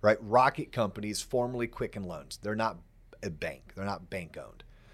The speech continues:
Who's one of the top wholesalers? So if you're a mortgage broker in today's day and age, if you are a borrower getting a loan from a broker, more than likely, one out of two or one out of three loans,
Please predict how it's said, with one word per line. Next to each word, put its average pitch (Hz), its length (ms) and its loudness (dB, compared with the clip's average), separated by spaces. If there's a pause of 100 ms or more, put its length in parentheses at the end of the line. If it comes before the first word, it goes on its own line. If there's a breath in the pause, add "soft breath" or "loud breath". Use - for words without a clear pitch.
(200 soft breath)
Who's 170 340 4
one 143 160 0
of 131 60 2
the 123 60 0
top - 460 0
wholesalers? 110 840 -2
So 113 80 -4
if 92 80 -4
you're 147 160 0
a 135 40 0
mortgage 127 480 -2
broker 101 520 2
in 98 80 -10
today's 107 360 -2
day 104 200 -2
and 90 80 -8
age, - 400 -10 (640 soft breath)
if 131 200 2
you 165 160 8
are 160 140 10
a 135 160 0
borrower 131 520 6
getting 117 260 -2
a 117 60 -2
loan 117 200 4
from 113 120 -10
a 104 60 0
broker, 92 420 2
more 120 260 4
than 127 80 -2
likely, 160 520 2 (340 soft breath)
one 131 300 8
out 160 100 2
of 123 120 -2
two 170 200 2
or 151 80 6
one 127 140 2
out 147 80 -2
of 131 100 -4
three 147 260 -2
loans, 135 460 2